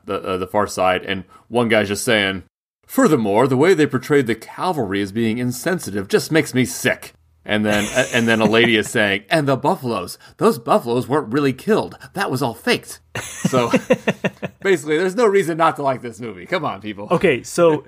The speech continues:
Speaker 2: while the buffalo were not actually killed, they did actually use real buffalo for that scene.
Speaker 1: Oh, you can tell. You couldn't do this C G at that time.
Speaker 2: They had actual stuntmen riding actual horses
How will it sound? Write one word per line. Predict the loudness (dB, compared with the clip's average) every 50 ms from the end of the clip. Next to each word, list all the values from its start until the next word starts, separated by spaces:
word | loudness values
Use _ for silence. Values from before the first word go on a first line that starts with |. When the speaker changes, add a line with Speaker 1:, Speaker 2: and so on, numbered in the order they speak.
| -20 _ _ _ _
Speaker 2:
while | -14 -8 -2 2 2 4 4 4 2
the | 2 0 0
buffalo | 2 2 2 2 2 -2 -2 0 0 0 2
were | 0 -2 0
not | 2 0 0 2
actually | 4 2 2 2 0 -6 -4 -4 -4
killed, | -6 -4 -4 -2 0 0 -2 -2 -6 _ 0
they | 0 2 2
did | 0 0 0 2 2 2 0 0 2
actually | 2 2 2 2 -2 -4 -2 -2 -4
use | -2 -2 0 0 0 -2
real | -4 -2 -2 -2 0
buffalo | 2 2 2 2 2 0 -4 -4 -6
for | -6 -6 -4 -2 0
that | 0 0 -2
scene. | -2 -4 -6 -4 -2
Speaker 1:
Oh, | -2
you | 0 0 0
can | -2 -2 -6
tell. | 0 2 2 2 2 0 -4 _ _ _ _ _ _ _ -14
You | -14 -8
couldn't | -6 -6 -4 -4
do | -6 -4
this | -4 -4 -4 -4
C | -8 -10
G | -8 -8 -8 -8
at | -8 -8 -10
that | -14 -16 -14
time. | -12 -12 -10 -10 -10 -8 0
Speaker 2:
They | 0 0 2
had | 2 0 0 0 -2 -4 _ -4
actual | -2 -2 -2 -4 -4 -2 0 0 0 0
stuntmen | 0 -4 -4 0 0 -2 0 -2 -6 -4
riding | 0 0 0 0 -2 0
actual | 0 0 0 -2 -6 -6 -4 -4 -4
horses | -2 0 0 -2 -2 -2 -4 -4 -4 -4